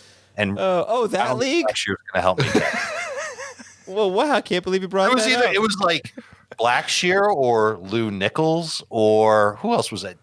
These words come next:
Speaker 1: Tegan Quiterano.
Speaker 2: <laughs>
Speaker 1: Uh, if I pronounced that right, I, there, there's just nobody left. So I saw Blackshear out there and I said,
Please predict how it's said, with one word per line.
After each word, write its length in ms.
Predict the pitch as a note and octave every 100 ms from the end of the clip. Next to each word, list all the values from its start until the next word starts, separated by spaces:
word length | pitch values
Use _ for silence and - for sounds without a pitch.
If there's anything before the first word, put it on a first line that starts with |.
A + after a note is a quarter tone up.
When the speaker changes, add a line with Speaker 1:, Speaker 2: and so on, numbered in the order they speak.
| _
Speaker 1:
Tegan 440 | - D3 C#3+ C#3 B2
Quiterano. 1000 | - - C#3 B2 G#2+ B2+ C#3+ C#3 C#3 D#3 _
Speaker 2:
<laughs> 40 | _ _ _ - -
Speaker 1:
Uh, 680 | G#2+ A2 A2 A2 A2+ A2 A2+
if 120 | A2
I 80 | F#2+
pronounced 460 | - G#2 A#2 A#2+ -
that 160 | A#2
right, 320 | A#2+ A#2+ A2 - - - _
I, 200 | G2 G#2+ F#2 - -
there, 180 | A#2+
there's 220 | G#2+ C#3 B2+
just 220 | - -
nobody 540 | F#2+ G2+ G#2+ F#2 E2+
left. 280 | F2+ B2 -
So 380 | - F#2+ F2 E2+ _ _ _
I 60 |
saw 240 | - F#2 F#2+
Blackshear 500 | F#2+ G2 - G#2 G#2
out 160 | A2+
there 240 | B2+ C#3 D3
and 100 | A2+
I 60 |
said, 360 | A2+ C3 B2